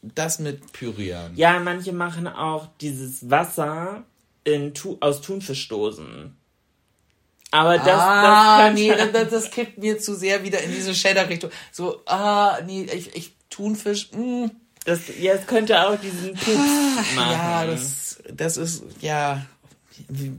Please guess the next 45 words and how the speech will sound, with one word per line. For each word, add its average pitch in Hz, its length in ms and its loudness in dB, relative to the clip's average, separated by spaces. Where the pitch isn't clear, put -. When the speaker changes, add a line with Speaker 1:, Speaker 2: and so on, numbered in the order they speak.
Speaker 1:
geht 170 200 -2
in 165 80 -6
Richtung 160 400 -4
wie 147 160 -6
Würstchenwasser. 113 840 -4
Das 135 160 -4
Speaker 2:
Mhm. 170 80 -4
Speaker 1:
ist 185 180 -6
auch 160 300 -2
nicht 170 260 -8
lecker. 123 440 -10
Speaker 2:
Was 175 340 2
ich 254 80 0
Speaker 1:
Es 214 100 -2
Speaker 2:
mir 170 80 4
Speaker 1:
hat - 80 2
Speaker 2:
aber 180 100 4
Speaker 1:
seine 185 160 6
Speaker 2:
auch 190 40 2
Speaker 1:
Berechtigung, 214 480 0
aber 370 120 -2
es 349 180 -4
ist - 160 -2
nicht 220 300 0
zum 190 240 -6
Trinken 139 380 -6
da. 101 100 -4
Speaker 2:
Was 196 180 2
ich 226 120 -6
mir 190 200 -4
eventuell 196 360 -2
auch 180 120 -2
vorstellen, 185 440 -6
das 127 120 -2
ist 127 60 -10
echt 131 340 -4
voll 127 160 -2
dumm, 123 240 -6
dass 120 140 -10
wir 131 80 -2
das 131 120 -6
hier 120 140 -6
raushauen, 127 420 -4
keine 139 220 -8
Ahnung. 127 220 -6